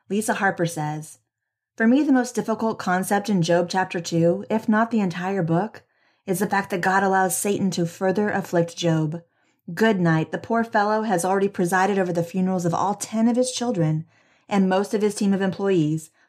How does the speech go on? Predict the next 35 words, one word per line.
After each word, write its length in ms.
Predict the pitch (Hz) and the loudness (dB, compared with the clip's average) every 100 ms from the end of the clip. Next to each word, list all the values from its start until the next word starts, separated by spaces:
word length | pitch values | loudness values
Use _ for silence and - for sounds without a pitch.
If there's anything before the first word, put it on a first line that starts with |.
| - | 0
plus 220 | 214 214 | 0 0
he's 160 | 208 | -4
faced 220 | - 196 - | 0 -2 -2
foreclosure 540 | 185 - 208 226 165 | -6 -2 0 0 2
on 160 | 160 165 | 2 2
his 140 | 170 | 0
estate. 560 | 170 - 175 160 - _ _ _ _ _ | -4 0 0 0 -4 _ _ _ _ _
It's 140 | 202 226 | -2 2
almost 260 | 220 208 | 2 2
impossible 560 | 220 185 208 220 226 202 | 0 0 0 -2 -2 -4
to 100 | 202 | 0
imagine 360 | 190 185 175 | 2 0 0
the 80 | 175 | 0
depths 360 | 165 175 170 - | 2 2 0 -4
of 80 | 170 | -2
his 200 | 165 160 | -2 -2
grief 340 | 180 175 160 - - | -2 0 0 -2 -6
in 160 | 170 | 0
light 160 | 170 170 | 2 2
of 140 | 160 | 2
those 280 | 170 165 165 | 2 2 2
huge, 500 | - - 208 170 - | -4 -6 -2 -2 -2
horrific 440 | - 165 170 165 | -2 2 2 0
losses. 560 | 165 165 160 151 156 - _ _ _ _ _ _ | 0 0 -2 -8 -10 -12 _ _ _ _ _ _
Now 280 | 190 185 190 | -2 0 2
that 200 | 208 202 | 2 0
pain 280 | - 214 190 | 0 -2 0
is 100 | 185 | -2
compounded 540 | - 175 190 180 196 180 | 0 -2 2 0 0 0
by 240 | 165 170 | 0 2
adding 320 | 170 165 165 | 0 2 0
terribly 500 | 165 - 214 220 233 | -2 -8 -4 0 0
painful, 520 | 233 233 214 - 165 | 0 0 0 0 -2
infected, 680 | - 180 170 - 190 - 165 | 0 -2 -4 -6 -8 -2 0
head-to-toe, 840 | 165 160 196 202 254 196 160 151 156 | 0 -4 -6 -2 -2 0 0 -2 -6